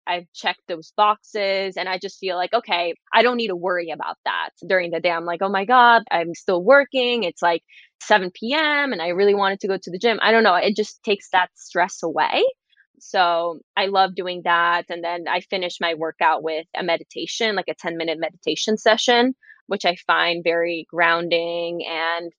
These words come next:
gets me in the right mindset to just start my day. And I would say, like, by nine A M, I'm work ready with my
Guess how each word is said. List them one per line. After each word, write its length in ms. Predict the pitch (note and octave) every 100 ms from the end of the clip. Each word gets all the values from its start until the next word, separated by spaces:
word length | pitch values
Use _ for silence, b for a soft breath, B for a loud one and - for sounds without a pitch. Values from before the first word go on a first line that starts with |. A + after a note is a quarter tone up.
| _
gets 240 | G3 - G#3
me 400 | F#3 F3+ F3+ - _ _ _ _ _
in 140 | G3 G3
the 120 | F3+
right 220 | E3+ E3+
mindset 640 | F3 D#3+ F#3+ G#3+ - C#3+ - _
to 280 | - F3 D#3+
just 440 | E3 E3 - - - -
start 320 | - F#3 D#3+
my 180 | F3 D#3+
day. 580 | E3 E3+ D3+ A2 F3+ - -
And 140 | G3+
I 80 | G#3+
would 140 | A3+
say, 160 | - A3+
like, 180 | G#3 F#3+
by 260 | F#3 F#3 F#3
nine 280 | F3+ F3
A 140 | F3 E3+
M, 320 | F3 F3 E3+
I'm 240 | E3+ E3+ E3
work 280 | F#3 G3+ G#3+ A3
ready 640 | G#3+ G3+ G3+ G3 G3 G3+ _
with 100 | F#3
my 100 | -